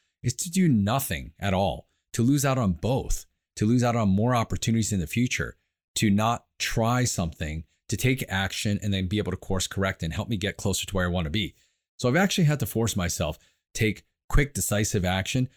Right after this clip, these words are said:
make the best of it, realize that it's impossible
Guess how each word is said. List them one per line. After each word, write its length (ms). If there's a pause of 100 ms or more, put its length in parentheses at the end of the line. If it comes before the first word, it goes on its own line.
(140)
make 240
the 80
best 380
of 100
it, 240 (320)
realize 520
that 340
it's 160
impossible 680